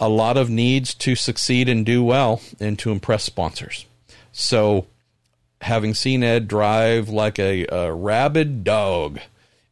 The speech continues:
and seen him do very impressive things, I truly hope that that version of Ed, from a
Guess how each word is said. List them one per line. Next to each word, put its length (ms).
and 220
seen 260
him 180
do 160
very 280
impressive 520
things, 480
I 540
truly 1200
hope 360
that 520
that 400
version 480
of 240
Ed, 420
from 380
a 520